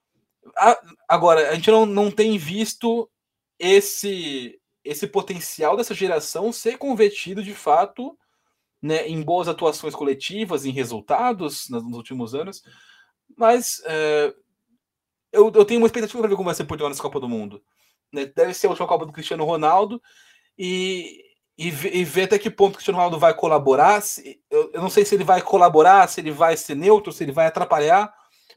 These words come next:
porque tem, se você tem gente pedindo passagem no ataque da seleção portuguesa, como o Rafael Leão, como o, o, o, o Diogo Jota, talvez, é, como que, como que reagiria Cristiano Ronaldo, por exemplo, a não ser titular absoluto, ou a revezar um pouco,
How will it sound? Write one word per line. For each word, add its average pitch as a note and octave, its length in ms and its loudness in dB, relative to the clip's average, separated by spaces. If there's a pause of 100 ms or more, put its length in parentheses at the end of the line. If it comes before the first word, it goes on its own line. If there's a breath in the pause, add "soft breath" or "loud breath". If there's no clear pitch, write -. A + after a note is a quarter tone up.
porque D3 180 -8
tem, E3 240 -6
se - 120 -12
você E3+ 200 -6
tem F3+ 380 -10 (460)
gente G3 260 -2
pedindo F#3 260 -4
passagem F#3 560 2
no E3+ 60 0
ataque E3 340 2
da D#3 80 -6
seleção E3+ 320 -6
portuguesa, D#3+ 560 -6
como D3+ 140 -2
o - 20 2
Rafael D#3 320 0
Leão, D#3 380 0
como D#3 220 -8
o, C#3 40 -4
o, C3+ 760 -10
o, C3 100 -16
o C#3+ 80 -14
Diogo C3 260 -6
Jota, D#3 420 -2 (420 soft breath)
talvez, D#3 540 -2
é, C#3+ 540 -2
como F#3+ 180 -4
que, G3+ 160 -12
como G3 240 -6
que - 180 -6
reagiria E3+ 380 -2
Cristiano F3 260 -8
Ronaldo, D#3 300 -2
por D#3+ 140 -8
exemplo, D#3 320 -6
a D#3 40 -2
não E3 140 -2
ser D#3+ 100 -14
titular D3+ 320 -4
absoluto, E3 640 -2
ou D3 80 8
a C#3+ 40 2
revezar D3 380 -2
um D3+ 80 -6
pouco, F3+ 580 2